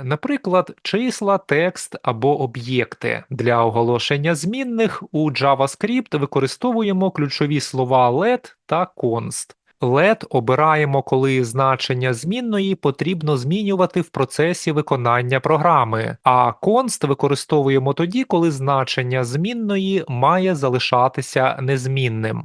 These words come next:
JavaScript має кілька основних типів даних, кожен з яких додає свої унікальні властивості та функціональність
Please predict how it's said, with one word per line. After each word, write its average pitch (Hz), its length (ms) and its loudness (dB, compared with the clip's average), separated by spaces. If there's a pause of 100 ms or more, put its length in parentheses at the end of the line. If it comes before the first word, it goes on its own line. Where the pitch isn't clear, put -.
(160)
JavaScript 123 1080 0
має 160 380 2
кілька 214 420 -2
основних 139 600 0
типів 135 420 -2
даних, 240 600 -2
кожен 151 360 0
з 123 100 -8
яких 135 360 0
додає 127 460 0
свої 123 400 -2
унікальні 120 680 0
властивості 185 840 -2 (120)
та 180 260 2
функціональність 131 1160 2